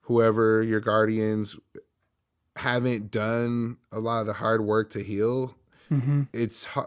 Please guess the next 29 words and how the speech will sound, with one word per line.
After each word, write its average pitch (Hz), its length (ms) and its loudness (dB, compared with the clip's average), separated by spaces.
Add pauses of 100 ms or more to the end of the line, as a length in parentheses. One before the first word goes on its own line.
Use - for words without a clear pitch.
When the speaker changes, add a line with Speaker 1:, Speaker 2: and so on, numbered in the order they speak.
Speaker 1:
it's, 120 360 -6
it's 120 180 -8
almost 131 360 2
like 160 120 2
you're 131 80 0
speaking 123 360 -2
two 127 160 -4
different 107 320 -2
languages. 98 840 -4 (260)
Speaker 2:
Yeah. 131 280 0 (320)
Speaker 1:
Um, 98 720 -4 (840)
and 120 220 0
so 120 320 4
while 113 300 2
he 139 180 0
acknowledges, 113 880 2
like, 113 380 -2
he's 131 240 -4
sorry 117 420 2
for 113 180 -2
the 110 100 2
fact 113 280 0
that 104 160 -2
he 104 140 -2
hurt 107 340 0
me, 135 360 -2 (720)
I 110 120 -2
still 113 320 2
think 110 420 -2